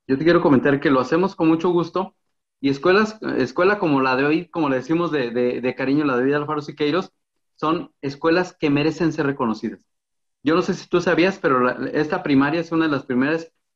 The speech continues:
que más alumnos aportan a Escuela de Talentos. Hay que recordar que Escuela de Talentos es secundaria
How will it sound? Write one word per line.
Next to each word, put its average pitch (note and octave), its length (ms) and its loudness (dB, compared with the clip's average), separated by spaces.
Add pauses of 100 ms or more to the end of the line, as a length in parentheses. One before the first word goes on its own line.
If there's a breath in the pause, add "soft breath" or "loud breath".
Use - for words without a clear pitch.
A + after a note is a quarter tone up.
(120)
que C3+ 80 -2
más D#3 200 -2
alumnos G3 380 -2
aportan D3 580 -4 (200)
a B2 60 -8
Escuela D3 300 -4
de D#3+ 140 -2
Talentos. D3+ 420 -4
Hay D3 80 -2
que E3+ 100 0
recordar D3+ 320 0
que D#3 80 -6
Escuela D3 260 -2
de D3 60 -2
Talentos D3 360 -2
es D3 80 -8
secundaria F3+ 560 0